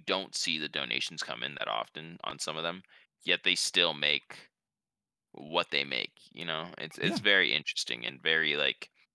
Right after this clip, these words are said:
Speaker 1: intriguing how almost, I don't wanna say easy, but it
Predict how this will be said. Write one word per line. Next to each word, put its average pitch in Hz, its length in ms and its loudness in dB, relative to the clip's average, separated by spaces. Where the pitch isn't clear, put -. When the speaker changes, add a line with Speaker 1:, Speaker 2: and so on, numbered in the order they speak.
Speaker 1:
intriguing 78 680 2
how 62 520 -2
almost, - 560 -4
I 139 160 6
don't 101 120 4
wanna 90 140 4
say - 140 4
easy, 78 520 2
but 73 280 2
it 95 160 4